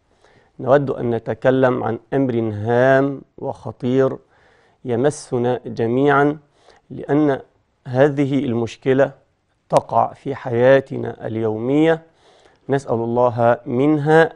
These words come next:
السلامة والعافية، وأن يعافي منها جميع المسلمين، وأن يعف ألسنتنا، وأن يطهر قلوبنا،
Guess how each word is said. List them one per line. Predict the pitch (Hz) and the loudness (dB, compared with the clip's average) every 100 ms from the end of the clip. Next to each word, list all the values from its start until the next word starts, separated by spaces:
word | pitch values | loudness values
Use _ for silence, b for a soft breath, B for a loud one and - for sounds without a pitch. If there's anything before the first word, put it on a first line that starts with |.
| - | -12
السلامة | 127 - 123 127 139 120 - | -18 -10 2 4 4 2 -6
والعافية، | 110 113 117 117 139 160 160 B B B | -8 -6 -6 -4 2 2 2 B B B
وأن | 117 - 113 | -12 -6 -2
يعافي | 113 131 151 139 139 120 | 0 4 4 4 -2 -4
منها | 120 143 139 131 127 | -2 0 0 -4 -8
جميع | 113 117 120 135 139 131 - _ | -10 -8 -2 2 4 2 0 _
المسلمين، | 120 113 120 - 127 123 139 165 165 165 b b b b | -8 -6 -8 -10 -8 -2 2 4 2 -2 b b b b
وأن | - 139 | -4 0
يعف | 139 123 143 139 | 0 0 -2 -6
ألسنتنا، | 139 135 - 120 117 131 131 131 | -6 -6 -6 -10 -10 -4 -2 0
وأن | 120 131 120 | 0 0 -4
يطهر | 104 139 110 120 113 | -4 -6 -6 -4 -4
قلوبنا، | - 113 110 107 123 127 | -6 -10 -8 -6 -2 -2